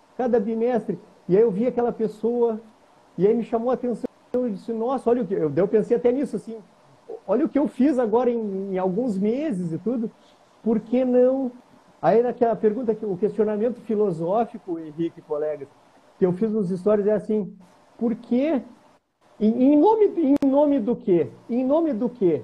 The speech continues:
não melhorar? Em nome do quê? O que que eu, Marcelo, perdi nesse tempo? Eu perdi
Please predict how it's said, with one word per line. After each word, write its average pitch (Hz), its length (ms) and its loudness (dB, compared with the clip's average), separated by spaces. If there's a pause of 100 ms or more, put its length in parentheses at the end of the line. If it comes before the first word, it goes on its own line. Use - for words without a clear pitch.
(120)
não 190 200 2
melhorar? 156 560 -2 (320)
Em 208 120 -2
nome 277 280 2
do 214 140 -2
quê? 147 300 -2 (720)
O 180 80 -4
que 262 140 -4
que 247 200 -4
eu, 254 160 2
Marcelo, 214 680 0
perdi 180 640 0 (220)
nesse 160 300 0
tempo? 156 460 0 (520)
Eu 165 140 4
perdi 180 720 0